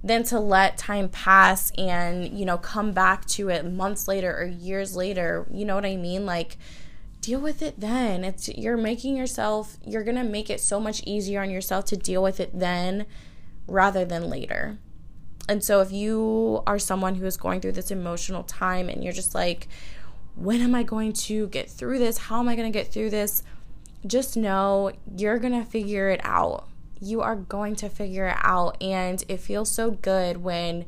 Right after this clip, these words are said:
you're, when you learn that about yourself. And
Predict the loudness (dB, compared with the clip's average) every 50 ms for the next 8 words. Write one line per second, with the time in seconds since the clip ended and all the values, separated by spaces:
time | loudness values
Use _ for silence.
0 | -8 -12 -12 -12 -10 -10 -10 -8 -8 -8 -8 -8 -8 -8 -8 -6 -2 0 0 2
1 | 2 2 2 0 -2 -2 -2 0 0 2 0 0 -2 -4 -4 -2 -2 0 0 2
2 | 2 0 0 -2 -2 -2 -2 -2 -2 -4 -4 -4 -2 -2 -2 -2 -2 -4 -4 -6
3 | -6 -8 -8 -8 -10 -10 -10 -10 -6 -2 -2 0 2 2 0 0 0 0 -2